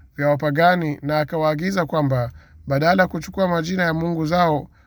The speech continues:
wa uongo, wanapaswa kutaja jina la Allah Subhanahu wa Ta'ala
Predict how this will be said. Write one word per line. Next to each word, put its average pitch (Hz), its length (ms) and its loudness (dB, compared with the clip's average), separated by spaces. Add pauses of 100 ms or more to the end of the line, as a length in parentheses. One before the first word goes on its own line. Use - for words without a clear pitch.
(120)
wa 147 120 0
uongo, 156 580 0 (300)
wanapaswa 151 560 0
kutaja 165 440 -2
jina 160 300 -2
la 147 140 2
Allah 143 260 0
Subhanahu 143 500 0
wa 131 80 -2
Ta'ala 135 440 0